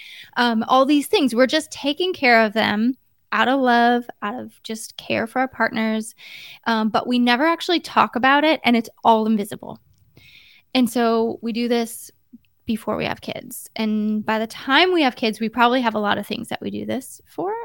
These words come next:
and around in the house, in the home, in our lives, um, taking care of, like, all of a sudden you're buying their family presents for, like, their mother and stuff. And you're like, "I don't know, I'm just doing it to take care of stuff." But when we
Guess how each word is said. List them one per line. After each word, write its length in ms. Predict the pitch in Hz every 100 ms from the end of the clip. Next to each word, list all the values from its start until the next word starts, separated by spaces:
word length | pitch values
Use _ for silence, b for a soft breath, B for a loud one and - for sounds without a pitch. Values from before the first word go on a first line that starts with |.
| -
and 200 | 240 214 -
around 400 | 208 202 208 220
in 140 | 214
the 40 | 208
house, 460 | - 214 226 220
in 60 | 220
the 80 | 214
home, 320 | 214 214 208
in 60 | 202
our 120 | 196
lives, 480 | 196 196 196 202 - B B B
um, 300 | 202 196 208
taking 220 | 226 214
care 160 | 233 214
of, 80 | 208
like, 100 | 202
all 80 | 208
of 80 | 226
a 20 |
sudden 340 | - 311 254
you're 120 | 214 208
buying 340 | 196 202 220
their 160 | 214 226
family 640 | 247 269 269 269 254 - _ _
presents 440 | - 294 294 240 -
for, 140 | 233
like, 160 | 220 214
their 320 | 208 226 277
mother 320 | 277 302 208
and 260 | - 139 -
stuff. 280 | - - -
And 100 | -
you're 100 | -
like, 120 | -
"I 80 | 196
don't 140 | 277
know, 140 | 302 262
I'm 100 | 220
just 160 | -
doing 180 | 220 233
it 120 | 254
to 100 | 254 - _ _ _
take 160 | - -
care 200 | 277 277
of 80 |
stuff." 380 | 220 - 143 - - B B B B _
But 180 | - -
when 220 | 247 277
we 100 | 320